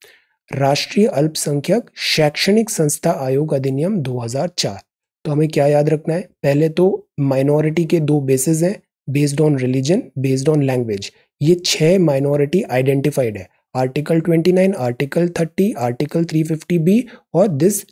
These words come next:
नाइनटीन नाइंटी टू and टू थाउजेंड फ़ोर का एक्ट। इसके अलावा गवर्नमेंट की कुछ योजनाएं भी होती है, जैसे प्रधानमंत्री का पन्द्रह सूत्रीय कार्यक्रम, जन विकास कार्यक्रम, सीखो और कुमाओ, उस्ताद बहुत फेमस है,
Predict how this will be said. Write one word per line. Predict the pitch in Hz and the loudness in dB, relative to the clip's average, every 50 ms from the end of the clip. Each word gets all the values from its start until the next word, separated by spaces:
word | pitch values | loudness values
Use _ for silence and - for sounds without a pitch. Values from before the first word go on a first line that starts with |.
| _ - | _ -6
नाइनटीन | 131 127 127 127 131 175 185 | -4 -2 -2 -2 0 0 2
नाइंटी | 175 165 165 165 175 | 2 2 2 0 0
टू | 175 196 190 | 0 2 2
and | 202 220 220 - | 2 2 0 -2
टू | 160 131 | -4 -4
थाउजेंड | - 131 120 123 131 147 151 | -4 -4 -4 -2 -2 -4 -4
फ़ोर | - - 113 120 | -4 -6 -6 -6
का | 120 - 156 - - - | -4 -6 -6 -6 -4 -4
एक्ट। | 165 - - - - _ _ _ _ _ _ _ _ _ - | -4 -4 -4 -8 -20 _ _ _ _ _ _ _ _ _ -4
इसके | 165 160 - - - 208 | -4 -4 -2 0 2 4
अलावा | 208 202 196 202 208 | 4 4 4 4 2
गवर्नमेंट | 180 151 147 143 147 160 165 175 180 180 175 | 2 2 2 2 4 4 4 4 4 2 0
की | 185 | 0
कुछ | 170 190 175 - - - - - - | 0 0 0 0 -2 -10 -14 -14 -8
योजनाएं | - 131 131 135 139 135 135 151 156 156 156 | -6 -4 -2 -2 0 0 0 2 2 4 4
भी | 156 165 | 4 4
होती | 160 151 151 - 147 | 4 2 0 -2 -4
है, | 143 147 151 | -4 -4 -4
जैसे | 143 139 135 - 165 | -4 -6 -4 -4 -4
प्रधानमंत्री | 160 160 156 135 131 135 139 143 147 151 151 147 147 147 | -2 -2 -2 0 0 0 0 2 2 2 2 0 0 0
का | 143 147 | 0 0
पन्द्रह | 139 139 - 123 120 123 127 139 139 | -2 -2 -4 -6 -4 -2 0 -2 -2
सूत्रीय | - - 143 131 _ - 143 147 147 147 139 | -2 -4 -10 -10 _ -2 0 0 2 0 0
कार्यक्रम, | - - 123 123 131 131 139 139 135 135 - _ - - _ _ - | -2 -2 -2 0 0 0 -2 -2 -4 -6 -10 _ -20 -20 _ _ -10
जन | 127 120 131 131 143 147 | -6 -4 -2 0 2 2
विकास | 147 151 143 - 143 143 143 - | 2 0 0 0 0 0 -2 -4
कार्यक्रम, | - - 139 135 139 135 135 143 139 143 139 - | -6 -4 -2 0 0 0 0 -2 -4 -4 -6 -8
सीखो | - - - 151 147 - - - 156 151 | -8 -4 -2 -2 -2 0 0 2 2 4
और | 156 156 | 2 2
कुमाओ, | 156 - 147 139 135 135 135 - _ _ _ _ - | 0 -2 -4 -4 -4 -6 -6 -10 _ _ _ _ 0
उस्ताद | 165 156 - - - 156 160 175 190 170 | 0 0 0 0 0 2 4 4 2 2
बहुत | 143 131 135 147 147 - | 0 0 -2 -2 -2 -2
फेमस | - 120 117 113 107 - - | -4 -4 -4 -4 -6 -8 -10
है, | 104 92 | -10 -12